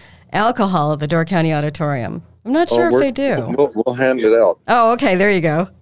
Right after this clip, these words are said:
Speaker 2: Yeah.
Speaker 1: To just throw nips out into the audience.
Speaker 2: Yeah, right. But no,
Speaker 1: <laughs>
Speaker 2: actually, I mean, we're not big on sedate audiences. I mean, I'd rather people not come at all if they're gonna come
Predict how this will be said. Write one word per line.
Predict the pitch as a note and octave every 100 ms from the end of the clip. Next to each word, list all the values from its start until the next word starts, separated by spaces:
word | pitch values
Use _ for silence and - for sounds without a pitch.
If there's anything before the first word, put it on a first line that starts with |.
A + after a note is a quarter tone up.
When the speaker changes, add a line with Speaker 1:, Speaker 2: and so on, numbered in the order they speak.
| _ -
Speaker 2:
Yeah. | B2+ A2 G2+ G3
Speaker 1:
To | G#3+
just | B3 B3+ -
throw | - A3+ A#3+ A3+
nips | A3 A3 A3 -
out | G3+ G3+
into | F#3+ G3
the | F#3+ F3
audience. | E3+ F#3+ G3 A3 - -
Speaker 2:
Yeah, | G#3 -
right. | - F#2+ F2+ - -
But | A#2 A2
no, | C#3 D#3
Speaker 1:
<laughs> | D3
Speaker 2:
actually, | - - A#2 A#2
I | G#2+
mean, | A#2 A2+ A2
we're | B2+
not | C3+ -
big | A#2+ A#2+
on | A2 G2
sedate | - G2+ F#2 G2 A2 -
audiences. | - G2 G#2 G2 E2 F#2+ F2+ - _ _ _ _ -
I | C#3+
mean, | D3+ -
I'd | F3+ E3
rather | D3+ C#3+
people | - C3 - G#2+
not | G2+ G#2+ - -
come | - A2+ A2
at | F2
all | F2 F#2 G#2 A2+
if | F#2+
they're | - F#2
gonna | G#2 F#2
come | - G2+ G2